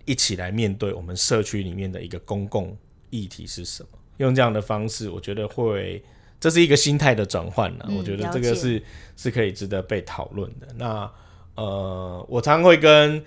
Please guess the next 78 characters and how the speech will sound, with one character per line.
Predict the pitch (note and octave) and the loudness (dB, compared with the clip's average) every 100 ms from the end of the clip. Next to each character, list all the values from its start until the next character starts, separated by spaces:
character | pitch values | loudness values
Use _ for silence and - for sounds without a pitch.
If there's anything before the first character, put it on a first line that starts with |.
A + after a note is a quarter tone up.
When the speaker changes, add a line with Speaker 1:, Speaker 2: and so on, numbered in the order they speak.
| - - - - - | -14 -20 -20 -20 -10
Speaker 1:
呃， | A2 G2+ | -4 -2
我 | F#2+ G2+ | -2 0
们 | G#2+ | 0
辅 | A2+ A#2+ | 0 4
导 | B2 G2+ | 6 6
的 | G2 | 2
几 | - F#2+ | -4 -6
个 | G#2 | 0
社 | B2 A2+ | 2 2
区 | A2 | 2
在 | A#2+ G#2+ | 0 0
聊， | F#2 E2+ G2+ | 0 -8 -6
因 | A2 A2+ | 0 0
为 | A2+ G#2+ | 2 0
确 | - E3+ | 0 0
实 | B2 G2 | 2 -2
很 | F#2+ | 0
多 | A2+ | 0
社 | A#2+ A2+ | 2 2
区 | - A2 A2 | 0 -4 -4
的 | G#2+ F2 - - - | -6 -8 -10 -18 -10
伙 | - F#2 | -4 0
伴 | B2 G#2+ | 2 0
可 | G#2 | -2
能 | G#2 G#2+ | -4 -2
有 | B2 | 0
点 | C3 G#2 | 0 -2
年 | F#2 G2 | -4 -6
纪 | A#2+ G2+ | -4 -4
了， | F2 - G2+ | -6 -8 -4
然 | G#2+ | 0
后 | |
他 | A#2 | 2
会 | B2 | 2
跟 | A#2+ | 2
我 | A2+ | 0
抱 | F#2 A2+ G2+ | 4 4 4
怨 | G#2 G2+ | 2 0
说 | G2 | -2
：“啊， | G#2 | -4
我 | G2+ | -4
们 | A2+ A#2 | -4 0
就 | D3 | 2
很 | B2 F2+ | 2 -2
不 | G#2 | -4
会 | G#2+ C3+ | -2 -2
写 | - F2+ | -2 -6
计 | - A#2+ | -6 -6
划 | B2 B2 | -4 -2
书 | A#2+ - - | 2 4 4
啊， | - G#2+ - - | 2 0 -6 -8
Speaker 2:
<laughs> | - | -6
Speaker 1:
看 | - C#3+ | 2 4
了 | A#2 | 6
电 | G#2+ G2 | 4 4
脑 | A2+ A2+ | 4 4
就 | A2 - A2+ | 2 -4 -4
很 | - F2 | -4 -6
困。” | F2+ A2 | -2 0
Speaker 2:
啊， | |
拢 | C#4+ D4+ | 0 0
无 | C4 A#3+ | 0 -2
少 | - C4 G#3+ | -2 -6 -6
年 | F3+ E3 | -10 -12
的。 | E3+ | -10
Speaker 1:
嘿 | C#3+ A2+ | -4 -2
啊， | A#2 A#2+ | 0 0
拢 | D3+ D#3 | 0 2
无 | C#3 B2 | 4 4
少 | B2 D#3 B2 | 6 8 8
年 | G#2 | 6
来 | G#2 G2+ | 0 0
帮 | - G2+ G2+ | 0 -2 0
我。 | A#2+ A2+ F#2 - - - - A#2+ | 4 4 2 -4 -18 -20 -8 -2
那 | |
我 | A2 | 0
就 | A2+ | 4
会 | A#2 | 4